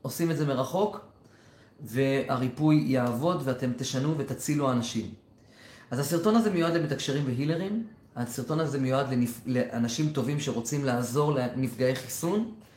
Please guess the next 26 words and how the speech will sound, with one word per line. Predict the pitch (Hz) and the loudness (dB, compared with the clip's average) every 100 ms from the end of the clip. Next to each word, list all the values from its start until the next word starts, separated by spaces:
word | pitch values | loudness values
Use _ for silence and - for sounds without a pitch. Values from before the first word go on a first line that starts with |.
| - - - - | -20 -20 -20 -4
והסרטון | 123 131 143 185 196 | -2 -2 -2 0 0
הזה | 165 | 2
מיועד | 160 143 139 151 180 160 | 2 2 4 4 4 2
לנפגעי | 139 123 110 147 175 | 0 -2 0 2 2
חיסון | - 156 196 185 | -2 -4 -2 2
בעצמם. | 165 147 - 165 135 104 - - - - - - - - - - - - 156 | 4 2 2 2 2 0 -6 -20 -20 -20 -20 -20 -20 -20 -20 -20 -20 -10 0
אה, | 143 | 2
לפני | 156 156 180 | 2 2 2
שאני | 214 214 | 4 4
אלמד | 180 170 | 4 4
אתכם | 175 170 156 | 2 0 -2
את | |
שיטת | 143 127 143 | -2 -2 0
הריפוי, | 135 127 - 160 202 | 0 -2 0 0 0
אני | 160 | 0
רוצה | 123 123 147 | -2 0 -2
לשתף | 143 131 - 151 | -2 -2 -2 -2
אתכם | 170 - 202 196 | -4 -4 -2 -2
ש-, | - 139 123 120 120 127 - - | -2 0 2 2 2 -2 -6 -4
אה, | 123 120 117 | -2 -2 0
יש | 139 170 170 | 2 2 2
מדיטציה | 185 131 123 160 160 - 123 101 - - - - | 0 -2 2 2 2 -2 -4 -4 -12 -20 -20 -6
מוקלטת | 131 147 - 147 127 127 208 202 - - - _ - - - - - | -2 0 2 2 2 2 -2 -2 -12 -20 -20 _ -20 -20 -20 -20 -16
של | - - 143 131 131 131 135 | -8 -2 2 2 2 2 0
ריפוי | 139 135 127 180 190 | 0 -2 -2 -2 0
עצמי | 147 - - 202 175 - | -2 -2 0 4 4 2